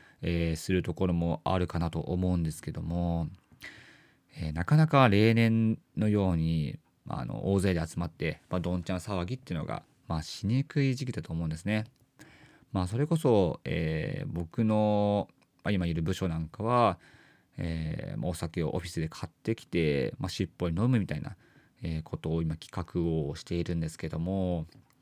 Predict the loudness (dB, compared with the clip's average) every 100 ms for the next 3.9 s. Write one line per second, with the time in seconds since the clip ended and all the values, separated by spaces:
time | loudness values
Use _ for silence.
0 | -20 -20 -20 -20 -14 -2 0 0 -2 0
1 | 0 0 2 4 4 4 4 2 0 -4
2 | -4 -4 -4 -8 -8 -8 -8 -10 -10 -12
3 | -2 2 2 4 2 2 2 0